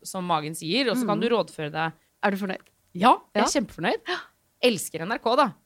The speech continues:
Speaker 2: Ja.
Speaker 1: Eh, setter N R K veldig høyt. Elsker alle menneskene der. Men sjukt gøy å prøve noe nytt.
Speaker 2: Ja.
Speaker 1: Gøy Discovery, stort,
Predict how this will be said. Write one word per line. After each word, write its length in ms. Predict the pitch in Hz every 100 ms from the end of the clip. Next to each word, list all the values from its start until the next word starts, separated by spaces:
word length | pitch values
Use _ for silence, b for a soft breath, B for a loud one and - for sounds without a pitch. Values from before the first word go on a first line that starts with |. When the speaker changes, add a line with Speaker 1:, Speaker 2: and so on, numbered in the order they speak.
| _
Speaker 2:
Ja. 140 | 208 214 - _ _ -
Speaker 1:
Eh, 580 | 175 170 165 160 151 151
setter 320 | - 165 160
N 60 |
R 40 | 151
K 140 | 147
veldig 320 | 139 175 147
høyt. 320 | 165 214 240 - -
Elsker 380 | 180 - -
alle 160 | 240 214
menneskene 360 | 196 156 - 156
der. 200 | 220 277 _ _ _ _ -
Men 160 | 156
sjukt 600 | 147 - - 185 180 -
gøy 180 | - 156 151
å 80 | 151 147 147
prøve 240 | - 160 135
noe 120 | 139
nytt. 320 | 240 - -
Speaker 2:
Ja. 100 | 151 - _ _ _ _
Speaker 1:
Gøy 300 | - 160 156 123
Discovery, 680 | 156 151 - 147 127 156 170
stort, 500 | 139 - 156 185 165